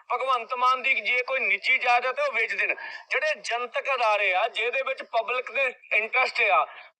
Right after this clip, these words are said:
ਪਬਲਿਕ ਨੇ ਜਿਹੜੇ ਬਿੱਲ ਦਿੱਤੇ ਆ ਪਾਵਰਕੌਮ ਨੂੰ, ਉਹਦੇ ਤੇ ਇਹ ਅਰਬਾਂ ਖਰਬਾਂ ਦਾ ਜਿਹੜਾ ਵਾ ਅਦਾਰਾ ਬਣਿਆ ਹੋਇਆ। ਤਾਂ ਅਸੀਂ ਕਹਿੰਦੇ ਵੀ ਕਿਸੇ ਸਰਕਾਰ ਨੂੰ,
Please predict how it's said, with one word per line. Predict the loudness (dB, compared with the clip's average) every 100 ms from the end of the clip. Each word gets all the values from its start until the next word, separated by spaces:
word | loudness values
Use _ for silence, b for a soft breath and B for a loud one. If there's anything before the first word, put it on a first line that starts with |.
| 0
ਪਬਲਿਕ | 0 2 0 2
ਨੇ | 4 4
ਜਿਹੜੇ | 2 0 0
ਬਿੱਲ | -2 -2 0
ਦਿੱਤੇ | -2 -2 0
ਆ | 0
ਪਾਵਰਕੌਮ | 2 0 0 2 2 4
ਨੂੰ, | 2
ਉਹਦੇ | 2 0 -2 2
ਤੇ | 4
ਇਹ | 4
ਅਰਬਾਂ | 4 0 -4 -2
ਖਰਬਾਂ | -4 -2 -4
ਦਾ | -2 -2 -2 -6 _ _ -8 -2
ਜਿਹੜਾ | 2 2
ਵਾ | 2 2
ਅਦਾਰਾ | 2 2 4 2
ਬਣਿਆ | 0 0 2
ਹੋਇਆ। | 2 2 0 B B B
ਤਾਂ | 0 0
ਅਸੀਂ | 2 0
ਕਹਿੰਦੇ | -2 -2 -2
ਵੀ | -2
ਕਿਸੇ | -4 -6 -6 -6 -8
ਸਰਕਾਰ | -6 0 4 6 4 4
ਨੂੰ, | 0 2 0